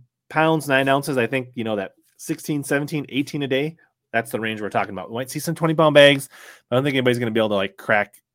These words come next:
seventy-five, eighty, uh, in this event. On to Drain the Lake. Drain the Lake, we're still flirting in that dark green. Uh, let's go ahead and pick a team that's gonna propel us a little further up the leaderboard. Will Davis Junior.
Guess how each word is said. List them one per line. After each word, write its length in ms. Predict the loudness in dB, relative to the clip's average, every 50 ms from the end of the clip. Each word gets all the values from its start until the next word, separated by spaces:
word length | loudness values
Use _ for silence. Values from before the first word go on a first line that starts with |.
| _ _ _ _ _ _ _
seventy-five, 500 | -6 -2 -2 0 0 0 0 0 0 0
eighty, 420 | -2 -4 -4 -4 -6 -8 -10 -12 _ _ _ _ _ -10
uh, 360 | -8 -8 -8 -8 -8 -10 -12 -14
in 180 | -14 -14 -12 -12
this 200 | -12 -12 -12 -12
event. 260 | -12 -12 -14 -14 _ _ _ _ _ _ _ _ _ _ 0
On 320 | 0 0 0 0 -4 -6
to 140 | -8 -8 -6
Drain 220 | -4 -2 -2 -2 -2
the 40 | -4
Lake. 180 | -6 -8 -10 _ _ _ _ -6
Drain 200 | -4 -2 0 0
the 60 | 2
Lake, 280 | 2 2 2 2 -2
we're 100 | -4 -6
still 220 | -2 2 2 0 2
flirting 280 | 0 -2 -2 -2 -2
in 100 | -2 0
that 200 | 0 0 0 2
dark 260 | 4 4 4 4 2 -2
green. 420 | -2 0 0 0 0 -2 -4 -8 _ _ _ _ _ -18 -14 -10
Uh, 160 | -6 -4 -4 -2
let's 180 | -4 -4 -6
go 160 | -4 -2 0
ahead 180 | 2 2 2 0
and 160 | -2 -6 -12 -12 _ _ _ _ _ _ _
pick 140 | -14 -10 -10
a 60 | -10
team 280 | -8 -4 -2 -2 0 -2
that's 140 | -2 -4 -4
gonna 160 | -4 -6 -6
propel 320 | -6 -8 -4 0 0 2
us 120 | 0 0 -2
a 40 |
little 160 | -2 -2 -2 -2
further 400 | -2 -2 -4 -2 -2 -4 -6 -2
up 280 | 0 0 0 0 -4 -20 _ _ _ _ _ -10
the 60 | -6
leaderboard. 600 | -2 0 0 0 0 -2 -6 -8 -14 -14 -16 -18 _ _ _ _ _ _ _ _ _ _ _ _ _ _
Will 140 | -6 -6 -2
Davis 360 | 0 0 0 0 -2 -8 -12 -16 _
Junior. 640 | -6 -2 0 0 2 2 2 2 2 2 0 -2